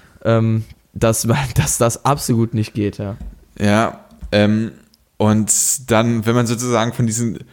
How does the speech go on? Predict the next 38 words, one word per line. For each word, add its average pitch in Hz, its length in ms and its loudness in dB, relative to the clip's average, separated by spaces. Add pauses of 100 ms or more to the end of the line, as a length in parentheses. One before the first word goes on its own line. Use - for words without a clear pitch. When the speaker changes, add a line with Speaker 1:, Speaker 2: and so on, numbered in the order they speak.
(120)
Speaker 2:
ganz 143 260 2
schlimmen 113 280 0
Kandidaten 113 580 0
mal 110 400 2
auf 110 160 -2
die 110 240 2
etwas 110 340 -2
seriösere 120 580 2
Ebene 117 360 0
runtergeht, 113 580 -2 (320)
ähm, 110 300 -2
gibt's 135 300 0
auch 127 180 -2
die 127 100 -2
Debatte 113 420 0
darüber. 101 360 2
Also 110 180 4 (220)
ja, 117 420 2
man 110 160 4
muss 127 200 2
über 107 180 0
Terroranschläge 107 720 0
berichten. 104 520 -2
Ich - 100 -10
denke, 110 280 -2
das 104 200 -4
ist 107 100 -4
etwas 104 320 -2
von 101 160 -4
öffentlicher 107 640 0
Bedeutung. 131 680 2 (280)
Man 104 100 2
muss 127 200 2
es 131 140 -4
den, 110 220 2
äh, 101 380 2 (260)
äh, 101 160 2
um, 110 360 0